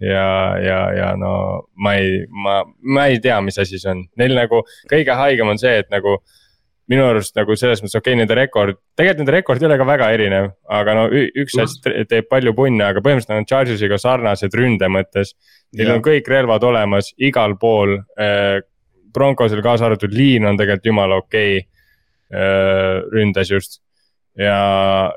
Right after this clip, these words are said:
Speaker 1: ja no lihtsalt ei tule punkte, ma ei tea, noh. See on, äh, väga, väga kole, no mis seal
Speaker 3: Aga
Speaker 1: toimub.
Speaker 3: noh,
Speaker 1: Ma ei
Speaker 3: olgem ausad, seal saab ka natuke süüdistada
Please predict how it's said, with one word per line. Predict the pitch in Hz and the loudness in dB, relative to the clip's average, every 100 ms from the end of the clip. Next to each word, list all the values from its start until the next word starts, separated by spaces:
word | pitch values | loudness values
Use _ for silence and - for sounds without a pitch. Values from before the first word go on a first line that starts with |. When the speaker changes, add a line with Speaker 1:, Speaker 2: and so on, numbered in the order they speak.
| - | -4
Speaker 1:
ja | 120 | 0
no | 127 | 0
lihtsalt | 135 160 143 - 104 - - | 2 2 0 0 -2 -4 -4
ei | 117 127 | 0 2
tule | 143 120 101 | 2 2 2
punkte, | 110 98 98 | -2 -2 -2
ma | 101 107 | 0 2
ei | 107 104 101 95 | 0 0 0 0
tea, | 98 95 | 0 -2
noh. | 87 87 85 | -2 -6 -10
See | - 104 | -6 -2
on, | 98 98 92 92 92 | 0 0 -2 -2 -2
äh, | 90 90 | -2 -2
väga, | 90 117 101 92 92 87 | -2 0 0 0 0 0
väga | 104 110 98 92 92 90 90 87 85 | -2 0 0 0 2 0 0 -2 -2
kole, | 98 92 87 | 0 0 -2
no | 87 | -6
mis | 87 - | -8 -8
seal | 90 | -6
Speaker 3:
Aga | 90 131 | -2 0
Speaker 1:
toimub. | 87 143 | 2 2
Speaker 3:
noh, | 156 127 | 0 -2
Speaker 1:
Ma | 95 | -4
ei | 185 | 0
Speaker 3:
olgem | 151 151 151 | 0 0 0
ausad, | 156 117 | -2 -2
seal | 135 | -6
saab | 127 - | -6 -6
ka | 123 | -6
natuke | 135 - | -6 -8
süüdistada | 127 131 117 107 107 104 104 104 | -8 -6 -8 -10 -4 0 0 -2